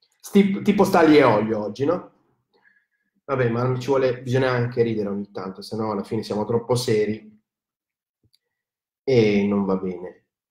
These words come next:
Ok, perfetto. <clears throat> La comunicazione che avevo dato era anche quella, siccome molte volte,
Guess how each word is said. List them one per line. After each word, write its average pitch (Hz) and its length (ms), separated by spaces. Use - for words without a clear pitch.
Ok, 120 480
perfetto. 123 680
<clears throat> - 1500
La 160 200
comunicazione 165 540
che 156 60
avevo 156 160
dato 143 340
era 135 220
anche 143 260
quella, 139 720
siccome 139 340
molte 127 340
volte, 127 760